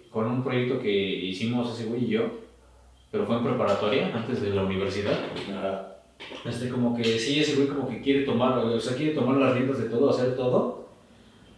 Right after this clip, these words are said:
Speaker 1: Y en parte como un güey como, digamos, como yo en ese tiempo, era como de, ah, pues sí, ese güey sabe, pues que él lo haga, ¿sabes?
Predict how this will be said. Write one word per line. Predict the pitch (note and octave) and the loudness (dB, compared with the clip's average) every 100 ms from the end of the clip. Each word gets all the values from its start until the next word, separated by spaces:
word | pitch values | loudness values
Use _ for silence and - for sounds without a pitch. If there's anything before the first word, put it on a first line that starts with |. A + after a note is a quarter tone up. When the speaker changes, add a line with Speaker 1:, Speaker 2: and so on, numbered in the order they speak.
| - | -4
Speaker 1:
Y | A#2+ A#2+ | 2 4
en | A#2+ | 4
parte | B2+ - D#3 | 4 4 2
como | C#3 B2 A#2 A2+ A2+ | 0 0 2 2 2
un | B2 C3 B2+ | 2 2 2
güey | B2+ C3 | 2 0
como, | B2+ A2+ G#2+ G2+ G2 G2 | 0 -2 -2 -2 -4 -4
digamos, | B2 A#2+ B2+ | -2 0 0
como | A#2+ A2+ | -2 -2
yo | A2 A#2+ | 0 2
en | C3 | 2
ese | C3 | 0
tiempo, | B2+ A#2+ A#2+ C3+ | 0 0 2 2
era | B2 | 2
como | A#2+ A2 | 0 0
de, | G#2+ | 2
ah, | - | 2
pues | - - | 0 -4
sí, | C3+ A#2+ | -4 -2
ese | B2 B2 | -4 -4
güey | A#2+ B2 | -4 -2
sabe, | A#2+ C#3 | 2 2
pues | - - - | 2 -4 -4
que | G#2 | -2
él | A2 | 0
lo | A2+ | 2
haga, | A#2+ G#2 | 2 2
¿sabes? | G#3 - - | -2 -2 -4